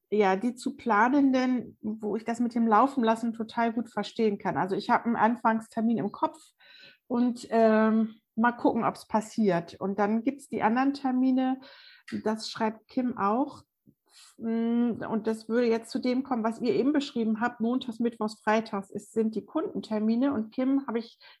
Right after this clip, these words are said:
wenn ich das richtig verstanden habe, hat Angst, ähm, sich da zu vertuddeln. Also zwei Termine auf eins zu legen oder so. Und deshalb, ihr habt es eben auch schon genannt, die Ambi-, laufen lassen und Termine. <laughs> Ähm, also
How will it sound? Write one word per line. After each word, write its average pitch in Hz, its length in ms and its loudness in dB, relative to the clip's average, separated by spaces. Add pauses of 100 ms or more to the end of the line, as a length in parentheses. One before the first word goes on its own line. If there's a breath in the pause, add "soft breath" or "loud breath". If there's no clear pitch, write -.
wenn 226 180 0
ich 233 60 -4
das 233 160 -4
richtig 254 260 -4
verstanden 220 540 -2
habe, 220 180 -2 (360 loud breath)
hat 226 260 0
Angst, 226 720 0
ähm, 226 440 0
sich 226 220 -6
da 220 220 2
zu 226 180 -4
vertuddeln. 175 880 0 (160)
Also 208 480 4 (300 loud breath)
zwei 240 180 4
Termine 240 460 0
auf 214 120 -2
eins 220 340 0
zu - 140 -10
legen 165 500 -4
oder 180 280 -6
so. 180 180 -6
Und 170 220 -8
deshalb, 190 340 0 (400 loud breath)
ihr 202 100 0
habt 214 120 0
es 220 100 -2
eben 247 220 2
auch 262 140 2
schon 233 180 -2
genannt, 202 360 0 (520)
die - 160 -8
Ambi-, 220 380 0
laufen 262 460 4
lassen 269 360 2
und 226 140 -2
Termine. 240 520 4 (180)
<laughs> - 840 0
Ähm, 220 540 8
also 226 360 8